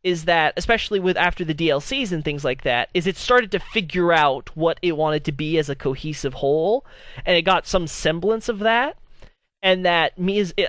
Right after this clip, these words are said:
as I said, I'm pretty sure Miyazaki was the brainchild to the central stuff, at least with the Aldia plot line, so far as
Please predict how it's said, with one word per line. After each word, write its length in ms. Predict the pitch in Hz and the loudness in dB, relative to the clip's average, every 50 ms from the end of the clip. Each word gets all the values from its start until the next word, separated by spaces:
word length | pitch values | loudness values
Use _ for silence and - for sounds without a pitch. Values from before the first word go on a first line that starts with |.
| - - | 0 0
as 160 | 180 185 175 | 0 2 2
I 80 | 180 165 | 0 0
said, 180 | - 214 175 - | 0 0 2 2
I'm 200 | 170 180 170 160 | 0 -2 -2 -4
pretty 240 | - 262 254 269 226 | -6 -6 -4 -4 -2
sure 200 | - 220 202 190 | 0 0 0 0
Miyazaki 800 | 190 190 175 160 147 165 156 151 156 - - 160 160 156 143 | 0 0 0 0 0 0 0 0 -2 -4 -6 -6 -4 -4 -2
was 300 | 143 147 143 143 139 139 | -2 0 0 0 0 -2
the 100 | - 147 | -4 -6
brainchild 800 | 139 - 151 156 156 151 147 - - 170 143 135 123 127 139 139 | -2 0 0 0 0 -2 -4 -4 -2 0 0 2 2 0 0 -2
to 200 | - 151 143 - | -4 -6 -6 -6
the 200 | 147 135 135 135 | -6 -6 -6 -6
central 380 | 131 - 175 165 160 - 156 143 | -4 -2 -2 -2 -2 -4 -4 -4
stuff, 260 | - - 143 139 - | -2 -2 0 0 2
at 100 | 147 151 | 0 0
least 200 | 185 226 214 - | -2 -6 -6 -6
with 140 | 185 165 156 | -6 -4 -4
the 120 | 170 160 - | -4 -2 0
Aldia 520 | 151 151 151 147 143 139 131 123 117 - - - - | 2 2 2 0 0 0 0 2 0 0 -4 -10 -10
plot 280 | - - 135 113 - - | -4 -4 -4 -4 -4 -2
line, 460 | 143 139 127 120 117 107 113 131 - - - - - _ _ _ _ _ _ _ _ - | -2 -2 -2 -2 -2 -4 -6 -8 -10 -10 -14 -20 -20 _ _ _ _ _ _ _ _ -4
so 220 | - - 180 170 | 0 0 0 0
far 400 | - - - 175 170 165 160 160 | 0 0 4 4 6 6 6 4
as 640 | 139 - - 156 147 143 139 135 135 147 143 - | 2 2 0 2 2 2 2 2 0 -2 -6 -10